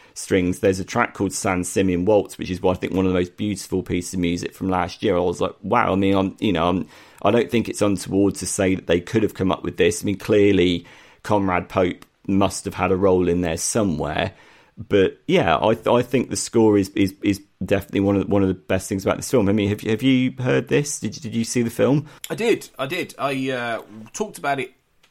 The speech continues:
Speaker 2: a fair bit on Motion Pictures, our other We Made This, uh, show, uh, with Carl Sweeney, uh, just before Christmas. It's, it, I mean, Fin-, David Fincher is,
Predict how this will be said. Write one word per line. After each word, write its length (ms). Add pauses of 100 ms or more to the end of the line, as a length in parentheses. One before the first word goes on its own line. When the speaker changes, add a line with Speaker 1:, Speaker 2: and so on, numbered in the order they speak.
(200)
Speaker 2:
a 40
fair 360
bit 240
on 320
Motion 300
Pictures, 340
our 160
other 180
We 240
Made 240
This, 380 (100)
uh, 100
show, 460 (180)
uh, 300
with 140
Carl 180
Sweeney, 400 (680)
uh, 140
just 240
before 220
Christmas. 520
It's, 520 (760)
it, 140
I 40
mean, 200
Fin-, 260
David 240
Fincher 280
is, 140